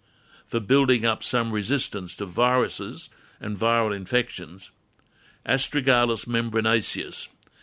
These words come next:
is the leader of the pack. On its own, or in combination with similar remedies,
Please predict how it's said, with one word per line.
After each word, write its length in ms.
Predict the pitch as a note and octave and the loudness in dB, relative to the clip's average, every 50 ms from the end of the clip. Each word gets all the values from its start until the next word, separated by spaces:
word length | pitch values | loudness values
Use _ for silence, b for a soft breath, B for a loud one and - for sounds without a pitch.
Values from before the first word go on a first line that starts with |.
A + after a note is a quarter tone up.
| b b | b b
is 180 | - G#2+ F#2+ F#2 | -8 -6 -4 -2
the 80 | G#2 | -2
leader 440 | G2+ G#2 A#2 C#3 D#3 E3 C#3+ B2+ A2 | 0 2 4 4 4 4 4 4 2
of 160 | G#2+ G2 F2+ | 2 0 -2
the 80 | - F2 | -6 -8
pack. 400 | - - G2+ F2 C#2+ - - - - _ _ _ _ _ _ b b b b b b b b b | -4 -2 -2 -2 -2 -4 -12 -20 -20 _ _ _ _ _ _ b b b b b b b b b
On 160 | A#2+ B2+ D3 | 2 2 2
its 220 | D#3+ C3+ - - | 2 0 0 2
own, 520 | C3 A2+ G2+ G2+ G#2 A#2+ D#3 G3 A3 F#3 - _ _ _ b b b b b b b | 4 4 4 4 2 0 -2 -4 -8 -10 -16 _ _ _ b b b b b b b
or 200 | A2+ A2+ A#2 A#2 | 0 2 2 2
in 120 | A#2 A2+ | 0 -2
combination 880 | - - C3+ D3 D3 C3+ B2+ A#2 B2+ B2+ B2+ B2 - - - A2+ G#2 | 0 0 2 2 2 2 2 4 4 4 4 4 2 0 -2 -2 -2
with 140 | G2+ G2+ F2+ | -4 -4 -4
similar 520 | - - - - D3 D3 C#3+ C3+ B2+ B2+ | -2 -2 0 0 2 2 2 2 4 4
remedies, 680 | B2+ C3 C3 B2+ B2 G#2+ F#2 G2+ G#2+ D3 E3+ D#3+ - - | 4 4 4 4 4 2 0 0 -4 -4 -6 -8 -10 -10